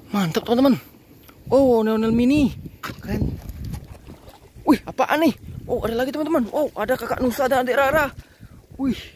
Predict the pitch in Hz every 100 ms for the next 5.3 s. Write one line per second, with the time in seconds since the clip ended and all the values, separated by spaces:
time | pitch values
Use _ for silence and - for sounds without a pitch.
0 | - - - - - - - - 170 185
1 | 233 247 262 269 233 - - - - -
2 | - 214 - 240 247 269 294 240 - 202
3 | 208 226 220 214 254 240 247 294 285 311
4 | 262 - _ _ _ _ _ _ 170 202
5 | 214 208 156